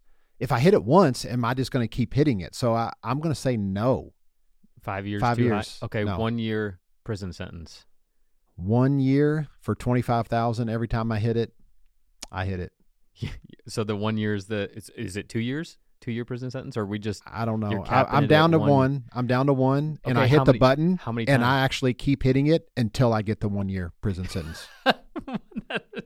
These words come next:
Speaker 2: is insane.
Speaker 1: No, I'm gonna keep playing those odds, and I'm gonna run that horse to
Speaker 2: Uh,
Speaker 1: death.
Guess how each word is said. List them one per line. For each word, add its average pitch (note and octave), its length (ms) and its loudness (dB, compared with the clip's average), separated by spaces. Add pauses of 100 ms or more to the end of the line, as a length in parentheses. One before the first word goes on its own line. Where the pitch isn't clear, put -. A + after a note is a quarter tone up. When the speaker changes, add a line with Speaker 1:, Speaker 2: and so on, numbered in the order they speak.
(120)
Speaker 2:
is G3+ 140 -18
insane. - 480 -12 (460)
Speaker 1:
No, F#3+ 160 6
I'm C#3+ 140 4
gonna D3+ 200 4
keep - 240 -2
playing D3 300 4
those B2+ 280 4
odds, F#3+ 500 2 (580)
and C3 120 2
I'm D3 140 4
gonna C3 200 6
run C#3 360 6
that C3+ 180 2
horse C3 360 4
to A2+ 100 -2
Speaker 2:
Uh, - 60 -6
Speaker 1:
death. A#2 340 -2